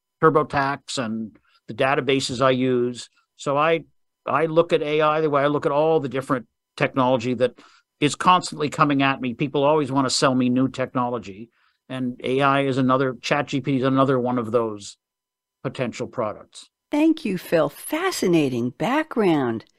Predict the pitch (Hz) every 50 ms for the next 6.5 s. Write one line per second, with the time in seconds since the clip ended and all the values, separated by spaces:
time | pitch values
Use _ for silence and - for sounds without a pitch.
0 | _ _ _ _ _ - - - - 156 156 214 240 262 247 240 226 208 190 185
1 | 185 196 202 202 190 180 180 190 208 214 - 165 156 - - - 185 196 - -
2 | 185 175 170 170 175 175 175 170 165 170 185 185 165 165 151 170 170 151 143 139
3 | 147 190 190 262 320 - 214 247 - 214 214 165 165 - 226 190 175 220 208 185
4 | 180 175 170 160 151 143 131 123 120 113 - - - - - - - - 202 -
5 | - - - 381 - - - - - 294 - - 381 440 - - - - 320 -
6 | - 302 311 - - - - 254 - 233